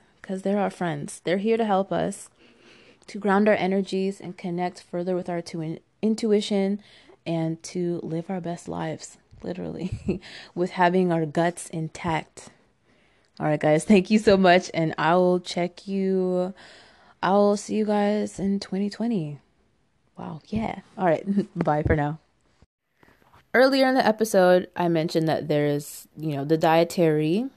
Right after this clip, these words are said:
bitters and the herbal bitters. So let's talk a little bit more about the herbal bitters. Now, disclaimer about herbal actions. Now, herbal actions are just categories, right, of different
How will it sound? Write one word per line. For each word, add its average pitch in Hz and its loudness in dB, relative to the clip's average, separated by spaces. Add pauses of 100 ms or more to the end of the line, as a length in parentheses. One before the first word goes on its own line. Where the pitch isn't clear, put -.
(240)
bitters 147 -2
and 156 -8
the 170 -14
herbal 165 -4
bitters. 147 -8
So 214 -2
let's 233 0
talk 233 0
a 226 0
little 202 2
bit 190 -2
more 175 -2
about 160 -2
the 160 -6
herbal 151 -4 (440)
bitters. 151 0 (340)
Now, 170 2
disclaimer 240 4
about 165 4
herbal 165 2
actions. 139 -2
Now, 151 -4
herbal 247 2
actions 175 0
are 151 0 (300)
just 180 -2
categories, 156 -2
right, 156 2 (200)
of 147 0 (120)
different - -6